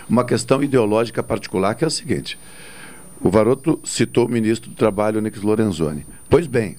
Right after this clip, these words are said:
ontem aqui, se não estou enganado, ou anteontem, Carol deve lembrar, que é a produção, busca as informações,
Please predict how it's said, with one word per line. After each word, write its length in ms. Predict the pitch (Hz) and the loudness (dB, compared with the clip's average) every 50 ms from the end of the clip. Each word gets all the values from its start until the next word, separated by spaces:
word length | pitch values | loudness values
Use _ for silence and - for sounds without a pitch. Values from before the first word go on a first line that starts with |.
| - - | -2 2
ontem 400 | 123 143 190 208 - 202 170 127 | 2 2 2 0 -4 -4 -2 -2
aqui, 220 | 113 120 - 120 | -4 -4 -2 -4
se 160 | 113 - - 104 | -2 -2 -2 -2
não 80 | 101 | -2
estou 180 | 98 - - 98 | -2 -2 -2 0
enganado, 480 | 98 98 104 101 101 107 147 170 175 - - | 0 2 0 2 2 2 0 0 -2 -4 -2
ou 220 | 107 98 92 95 | 0 0 2 2
anteontem, 560 | 101 104 - - 139 117 120 127 120 120 113 110 | 0 -2 0 0 0 2 0 -2 -2 -6 -8 -6
Carol 300 | - - 98 92 92 92 | -4 -2 -2 0 0 0
deve 180 | 92 90 85 90 101 | 0 0 2 0 0
lembrar, 380 | 101 120 139 123 - 208 240 - | 0 0 0 0 2 2 0 0
que 100 | - - | -2 -8
é 60 | - | -12
a 20 | |
produção, 580 | - - - 98 98 110 - - - 196 220 139 | -10 -8 -8 -6 -6 -6 -4 -2 0 0 0 0
busca 300 | 113 92 90 - - 104 | -2 -4 -4 -2 -2 -2
as 80 | 107 98 | -2 -2
informações, 720 | 90 - 90 90 104 117 113 - - 117 147 170 - | -4 -4 -2 -2 -2 -2 -2 2 2 2 2 0 -6